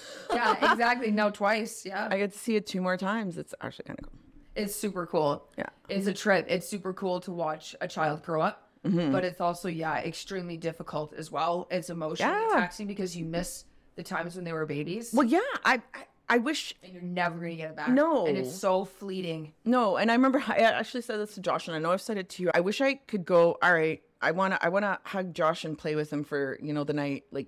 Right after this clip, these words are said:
Speaker 2: you know, whatever, when he was three, and then I could just go." There's a movie about that. Um, oh,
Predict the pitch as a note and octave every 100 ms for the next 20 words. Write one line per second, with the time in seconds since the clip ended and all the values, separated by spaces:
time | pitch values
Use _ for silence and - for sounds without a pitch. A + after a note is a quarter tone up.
0 | _ - D#3 D3+ D#3+ D3+ D3+ C#3+ _ -
1 | F3 F3 E3 - E3+ D#3+ C3+ - - F3
2 | F3+ F3 F#3 E3+ F3 E3+ D#3 C#3 C#3 _
3 | F#3+ G3 A3+ A3 B3+ A3+ F3+ D3 C#3+ -
4 | C#3+ B2 - _ D#3+ D#3+ D3+ C#3+ C#3+ C#3+
5 | - _ _ _ _ - _ _ _ _
6 | _ - E3